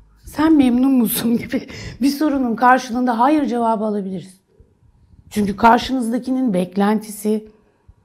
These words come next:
oynamak istediği oyuncak, kendi bedenindeki duyumsal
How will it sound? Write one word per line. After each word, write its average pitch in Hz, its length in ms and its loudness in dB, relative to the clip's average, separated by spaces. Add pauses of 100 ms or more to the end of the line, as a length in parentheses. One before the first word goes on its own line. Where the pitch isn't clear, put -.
(240)
oynamak 202 460 0
istediği 202 380 -4
oyuncak, 202 720 -2 (800)
kendi 208 340 0
bedenindeki 202 840 -4
duyumsal 202 640 0